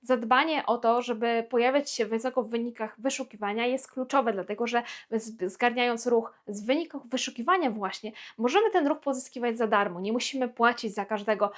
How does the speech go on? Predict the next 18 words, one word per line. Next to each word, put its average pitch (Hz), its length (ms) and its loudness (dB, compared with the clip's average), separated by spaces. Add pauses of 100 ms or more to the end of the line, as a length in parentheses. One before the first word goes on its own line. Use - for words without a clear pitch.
(140)
klienta, 220 380 0
tak 415 140 0
jak 381 160 2
płacimy, 254 540 0
jeżeli 233 280 0
pozyskujemy 214 580 -4
go 196 160 0
reklamą. 196 560 -2 (420)
Od 247 180 -2
tego 349 240 4
właśnie 285 300 4
jest 247 220 -2
seo, 208 520 4
czyli 269 340 0
ten 240 180 -2
skrót 349 260 -4
oznacza 233 360 -2
Search 311 320 0